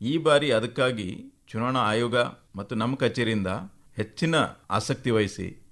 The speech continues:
ಮೊದಲನೇದಾಗಿ ಯಾವ್ಯಾವ ಮತಗಟ್ಟೆ ಕೇಂದ್ರದಲ್ಲಿ ಒಂದು ಅಥವಾ ಎರಡು ಮತಗಟ್ಟೆ ಕೇಂದ್ರ ಇದೆ, ಅಲ್ಲಿ ಅಕ್ಕಪಕ್ಕದ ಕೋಣೆಗಳನ್ನು ನಾವು ವೇಟಿಂಗ್ ರೂಮ್ ಅಂತ ಮಾಡಿದ್ದೀವಿ.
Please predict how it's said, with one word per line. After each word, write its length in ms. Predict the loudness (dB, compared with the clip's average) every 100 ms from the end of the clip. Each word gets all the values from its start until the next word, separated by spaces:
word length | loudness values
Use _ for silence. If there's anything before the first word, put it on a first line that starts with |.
| -4
ಮೊದಲನೇದಾಗಿ 720 | 2 6 8 8 4 0 0
ಯಾವ್ಯಾವ 440 | 2 4 4 4 2
ಮತಗಟ್ಟೆ 460 | 0 0 -2 -2
ಕೇಂದ್ರದಲ್ಲಿ 720 | -4 -2 0 2 0 0 -2 -4
ಒಂದು 640 | 0 0 2 2 0 0
ಅಥವಾ 440 | -6 -6 -2 -2 -2 0
ಎರಡು 280 | 2 2
ಮತಗಟ್ಟೆ 380 | 0 0 0 -2
ಕೇಂದ್ರ 280 | -2 -2 0
ಇದೆ, 360 | 0 -2 -4 -10 -20 _
ಅಲ್ಲಿ 180 | 0 4
ಅಕ್ಕಪಕ್ಕದ 760 | 4 4 2 2 2 4 4 4
ಕೋಣೆಗಳನ್ನು 600 | 4 4 4 4 4 2
ನಾವು 380 | 2 0 -4 -12 -20 -6
ವೇಟಿಂಗ್ 340 | 2 4 4 4
ರೂಮ್ 140 | 4
ಅಂತ 140 | 4 2
ಮಾಡಿದ್ದೀವಿ. 560 | 0 -2 -2 -6 -8